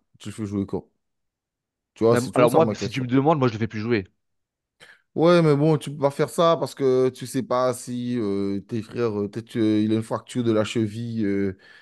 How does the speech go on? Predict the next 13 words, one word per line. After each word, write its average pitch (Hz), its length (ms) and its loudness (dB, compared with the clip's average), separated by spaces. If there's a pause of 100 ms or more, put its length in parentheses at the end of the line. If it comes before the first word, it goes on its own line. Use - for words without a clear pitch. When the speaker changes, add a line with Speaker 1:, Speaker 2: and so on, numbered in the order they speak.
(260)
Speaker 1:
euh, 92 840 -2
à 95 120 0
Verts, 131 420 6
et 110 80 -2
puis 113 180 -8
ensuite, 113 440 -2
euh, 101 200 2
l'autre, 107 300 0
il 104 100 -2
a 95 40 2
le 98 80 -2
covid, 123 600 -6
euh. 95 240 -4